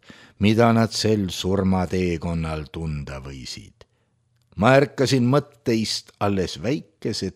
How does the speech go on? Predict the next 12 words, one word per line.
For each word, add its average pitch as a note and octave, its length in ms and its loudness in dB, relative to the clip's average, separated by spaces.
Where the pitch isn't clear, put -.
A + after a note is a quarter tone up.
talu G2+ 400 -2
hurtsiku D2+ 800 -12
ees. B1+ 420 -14
Sakslane B2 720 0
tõukas A#2 720 0
mind G#2 360 2
toorelt B2 800 2
tillukesse G#2+ 800 -2
tarre. - 720 -2
Laual C#3 800 6
põles C3 420 4
küünal. A#2 640 0